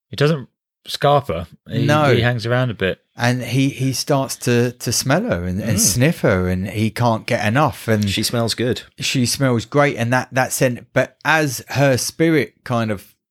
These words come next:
Speaker 2: is ebbed out of her, as is her scent. And he, you can see him trying to
Speaker 1: Trying to get it on his
Speaker 2: find
Speaker 1: hands
Speaker 2: it,
Speaker 1: and
Speaker 2: get it on his hands and
Speaker 1: Yeah.
Speaker 2: rub it into himself. But that's it. It's gone. And the greatest smell that he's ever smelt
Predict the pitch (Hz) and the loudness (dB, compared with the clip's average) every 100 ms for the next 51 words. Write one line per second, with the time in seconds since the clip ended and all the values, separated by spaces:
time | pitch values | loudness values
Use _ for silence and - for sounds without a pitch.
0 | _ _ - 117 98 - 123 107 - 120 | _ _ -4 -2 -2 0 0 2 0 0
1 | 127 98 101 101 110 - 120 117 - - | 0 -2 0 2 0 0 0 0 -4 -2
2 | 113 95 117 107 - 147 110 - - 110 | -2 0 0 0 0 0 -2 -8 -8 -4
3 | 107 104 - - - - 131 127 117 123 | -2 -4 -10 -18 -6 0 2 2 0 0
4 | - 165 131 104 - 127 110 104 - 101 | 2 2 2 0 -2 0 2 2 0 0
5 | - 107 127 135 120 104 87 90 123 127 | 2 2 4 4 4 4 2 2 2 2
6 | 120 113 107 104 120 113 107 101 104 117 | 2 0 0 0 0 0 0 -2 2 2
7 | 120 120 113 - 107 95 - 98 95 - | 2 0 -2 -2 -2 -2 -2 -2 -4 -4
8 | 107 107 - _ 123 120 - 120 110 104 | -4 -4 -6 _ -2 -2 0 0 0 -6
9 | - 123 113 92 82 - - 120 110 110 | -4 0 0 0 -6 -14 -6 -2 0 0
10 | 123 127 113 104 - - 120 110 101 110 | 2 2 2 -2 -2 2 2 2 0 0
11 | 110 98 113 98 - 117 110 101 | -2 0 0 0 -2 0 2 0